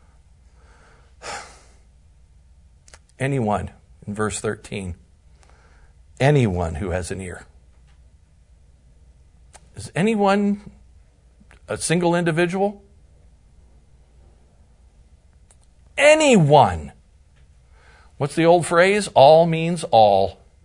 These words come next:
Anyone who has an ear should listen to what the Spirit says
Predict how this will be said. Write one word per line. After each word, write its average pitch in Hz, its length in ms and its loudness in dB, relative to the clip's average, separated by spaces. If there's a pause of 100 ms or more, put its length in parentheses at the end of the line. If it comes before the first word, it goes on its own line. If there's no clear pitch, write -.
(1300)
Anyone 139 400 0
who 113 100 -4
has 107 180 -2
an 104 160 -10
ear 107 360 -6 (400)
should 113 200 -8
listen 123 340 -6
to 113 100 -4
what 107 220 -8
the 98 80 -12
Spirit 117 440 -8
says 104 460 -8